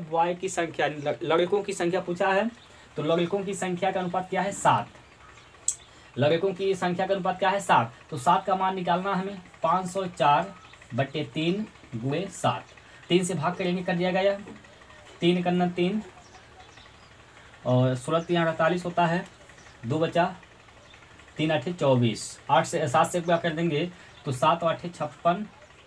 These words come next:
पाँच, सात छक बयालीस, बयालीस पाँच सैंतालीस, हासिल चार, सात करने सात चार ग्यारह, ग्यारह सौ छिहत्तर उस क्लास में, यानी उस स्कूल में ग्यारह सौ छिहत्तर क्या हैं? लड़के हैं। ग्यारह सौ छिहत्तर उस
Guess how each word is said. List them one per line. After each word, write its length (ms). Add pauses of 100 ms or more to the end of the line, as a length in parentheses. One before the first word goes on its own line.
(520)
पाँच, 260 (540)
सात 260
छक 120 (120)
बयालीस, 500
बयालीस 400
पाँच 280
सैंतालीस, 640
हासिल 300
चार, 360 (320)
सात 420
करने 220
सात 320
चार 280
ग्यारह, 480 (340)
ग्यारह 380
सौ 160
छिहत्तर 600
उस 240
क्लास 380
में, 220 (360)
यानी 120
उस 240 (260)
स्कूल 440
में 280 (340)
ग्यारह 360
सौ 160
छिहत्तर 440
क्या 180
हैं? 280 (540)
लड़के 440
हैं। 320 (720)
ग्यारह 320
सौ 140
छिहत्तर 420
उस 180